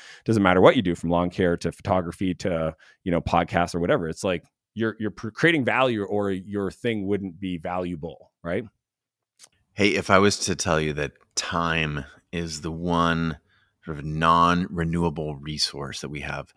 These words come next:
Speaker 2: this would not be a surprise to you, right? Well,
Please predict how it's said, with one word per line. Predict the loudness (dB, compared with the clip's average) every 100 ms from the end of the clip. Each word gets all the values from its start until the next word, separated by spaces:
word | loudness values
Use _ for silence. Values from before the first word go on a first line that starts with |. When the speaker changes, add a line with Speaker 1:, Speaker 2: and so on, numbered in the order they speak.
| -4
Speaker 2:
this | -2 2
would | 2 2
not | 0 2 2 0 -8
be | -12 -10 -10
a | -8
surprise | -8 -8 -6 -6 -8
to | -12 -12
you, | -6
right? | -4 -4 _ _ _ _ _ _ _ _ 0
Well, | 4 4 2